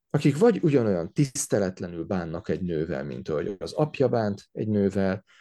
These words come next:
akik vagy ugyanúgy játékfüggők, mint ahogy az apjuk játékfüggő volt,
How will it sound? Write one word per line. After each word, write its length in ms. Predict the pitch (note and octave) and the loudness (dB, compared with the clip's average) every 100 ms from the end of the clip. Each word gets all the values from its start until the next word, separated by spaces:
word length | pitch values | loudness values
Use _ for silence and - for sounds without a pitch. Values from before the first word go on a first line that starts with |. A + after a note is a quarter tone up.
| _ | _
akik 300 | - F#3 F3+ | 0 4 4
vagy 200 | A3 G#3 | 6 6
ugyanúgy 440 | F3+ C3+ A#2 F2+ G2+ | 6 4 4 2 2
játékfüggők, 1000 | C3+ C#3+ C3+ B2+ - B2 B2 B2 A#2 | 2 0 -2 -4 -6 -8 -2 -2 -2
mint 380 | G2 - - F#2+ | -4 -10 -12 -10
ahogy 160 | F2 F2 | -8 -8
az 140 | - | -6
apjuk 380 | - D3+ C#3 - | -2 -2 -2 -2
játékfüggő 800 | A#2+ G#2+ - A2 - G#2+ G#2+ G2+ | 0 -2 -2 -6 -6 -4 2 2
volt, 340 | G2+ G2+ G2+ | 6 4 4